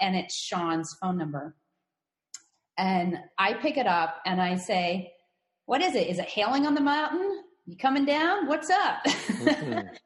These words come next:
Speaker 1: That was my joking response, and it was his climbing partner, Aaron. Um, and Aaron was very, uh, just kind of monotoned, um, and said, "Tammy, Sean's had a very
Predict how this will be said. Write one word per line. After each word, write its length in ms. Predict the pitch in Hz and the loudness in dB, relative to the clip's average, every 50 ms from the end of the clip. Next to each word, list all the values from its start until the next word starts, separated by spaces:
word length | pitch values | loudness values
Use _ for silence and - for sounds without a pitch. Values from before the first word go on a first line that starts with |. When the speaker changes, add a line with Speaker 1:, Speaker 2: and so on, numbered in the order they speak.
| _ - - - | _ -16 -4 2
Speaker 1:
That 200 | 254 247 240 240 | 2 2 4 4
was 180 | 262 262 254 | 0 0 0
my 340 | 254 240 233 226 220 220 226 - - - - - - 196 | 0 2 2 2 2 0 -2 -6 -14 -16 -16 -8 -6 -4
joking 680 | 190 - 262 262 262 269 262 - 302 262 254 247 226 | -2 2 2 4 4 4 2 2 0 0 2 0 2
response, 880 | 220 208 202 - - - - - 240 220 214 202 180 165 165 151 151 - - - - | 0 0 0 -2 -6 -8 0 0 2 2 4 2 2 2 0 -2 -6 -10 -14 -8 -4
and 180 | 196 196 185 180 | -2 0 2 0
it 80 | 175 - | 0 -2
was 140 | 185 185 | -4 -4
his 180 | - 202 180 - | -2 -4 -6 -6
climbing 460 | - - 202 185 185 180 175 165 170 | -4 -2 0 0 2 2 0 -2 -2
partner, 460 | 175 - 170 151 - 175 160 151 147 - | -2 -2 -2 0 0 -2 -4 -4 -4 -2
Aaron. 480 | 185 190 175 165 147 135 139 151 160 160 _ _ _ _ _ _ - - - - - _ - | -2 0 0 0 -2 -4 -6 -8 -10 -12 _ _ _ _ _ _ -20 -20 -20 -20 -20 _ -6
Um, 460 | - 170 160 156 147 151 160 156 - _ _ _ _ _ - | -4 -2 -2 -2 -2 -4 -6 -8 -14 _ _ _ _ _ -2
and 160 | 185 175 165 | -2 -2 0
Aaron 560 | 170 185 185 185 180 180 180 180 180 185 185 180 | 0 2 2 2 2 0 0 0 0 -2 -2 -2
was 280 | 185 185 180 180 175 175 | -4 -4 -4 -4 -4 -6
very, 760 | 170 175 170 202 196 190 185 185 185 185 180 175 180 185 180 - _ _ _ _ _ _ _ _ _ _ - | -12 -6 -2 0 2 2 2 2 2 0 0 -2 -2 -4 -6 -6 _ _ _ _ _ _ _ _ _ _ -8
uh, 220 | - 170 156 123 107 85 - - - - _ _ - | -6 -4 -4 -4 -6 -8 -10 -14 -16 -20 _ _ -16
just 200 | - 196 190 - - - _ - - - _ _ _ _ _ _ _ _ _ | -10 -10 -10 -10 -12 -20 _ -20 -20 -20 _ _ _ _ _ _ _ _ _
kind 160 | - 254 262 | -4 -2 0
of 60 | 247 214 | 0 0
monotoned, 720 | 202 202 226 269 277 - - - 180 151 147 151 - - - - - _ _ _ _ _ _ _ _ _ _ _ _ - | 0 0 0 0 -2 -2 -4 -4 -4 -4 -4 -6 -8 -14 -16 -20 -20 _ _ _ _ _ _ _ _ _ _ _ _ -8
um, 520 | 185 175 170 165 165 160 160 160 160 156 156 - - _ _ _ _ _ - | -4 -4 -2 -2 0 -2 -2 -2 -4 -6 -8 -12 -20 _ _ _ _ _ -12
and 160 | - 190 180 | -8 -6 -4
said, 180 | - 208 180 - | -2 -2 -4 -4
"Tammy, 420 | - - 196 175 170 180 196 233 247 | -6 -6 -6 -4 -4 -4 -4 -4 -6
Sean's 360 | - - 208 180 175 175 175 | -8 -8 -6 -6 -6 -6 -6
had 160 | 175 180 170 165 | -8 -8 -8 -8
a 40 | |
very 580 | 160 160 165 165 165 170 170 170 175 175 180 - | -8 -6 -4 -4 -2 -2 -2 -2 -4 -6 -8 -10